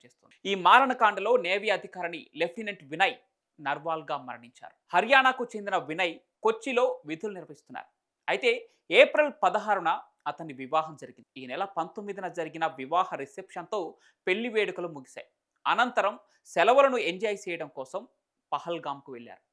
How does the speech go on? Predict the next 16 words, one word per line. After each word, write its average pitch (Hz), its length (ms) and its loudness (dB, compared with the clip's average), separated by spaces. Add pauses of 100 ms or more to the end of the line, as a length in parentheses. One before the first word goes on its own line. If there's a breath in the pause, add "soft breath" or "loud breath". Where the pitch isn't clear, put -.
(440)
పెళ్లైన 202 440 0 (100)
ఆరు 175 340 6
రోజులకే 165 680 -10 (360)
ఈ 127 80 -12
ఉగ్రదాడి 165 600 -6
రూపంలో 147 500 -10 (200)
మృత్యు 139 380 -10
కబలించడంతో 143 960 -10
ఆ 123 60 -6
ఇంట 127 260 -10
విషాద 147 460 -10
ఛాయలు 127 320 -12
అలుముకున్నాయి. 120 440 -18 (340)
పహల్గామ్లోని 214 840 4
బైసరన్ 175 600 -4
లోయలో 151 560 -4